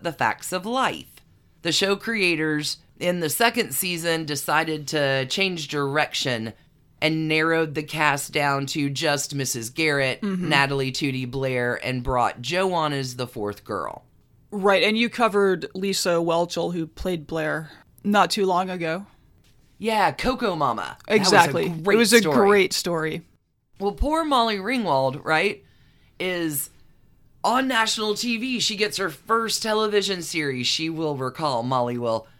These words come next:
Speaker 1: Then they changed their minds and then fired me, which was kind of hard as a twelve-year-old girl.
Speaker 2: I bet.
Speaker 1: What they said is they wanted something closer to Lisa Whelchel, who played Blair.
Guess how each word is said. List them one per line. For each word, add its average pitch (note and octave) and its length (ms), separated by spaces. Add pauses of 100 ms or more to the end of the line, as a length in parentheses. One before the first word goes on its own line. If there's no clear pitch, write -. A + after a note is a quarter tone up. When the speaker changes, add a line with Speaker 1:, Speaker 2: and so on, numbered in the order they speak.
(440)
Speaker 1:
Then G3 260
they E3 120
changed E3+ 400
their F#3+ 140
minds G3+ 440
and C3+ 200
then D3 160
fired C#3+ 500
me, A2 260 (100)
which F3+ 200
was G#3 140
kind B3 260
of E3+ 80
hard E3+ 260
as C#3+ 140
a D3 80
twelve-year-old B2 640
girl. C#3 260
Speaker 2:
I G3+ 300
bet. E3+ 540 (480)
Speaker 1:
What F#3 180
they G3+ 120
said G#3 300
is F3 360
they E3+ 140
wanted E3+ 380
something D#3+ 360
closer D3+ 480
to E3 600
Lisa D3+ 340
Whelchel, C#3 600
who C#3 140
played C#3 380
Blair. A2+ 540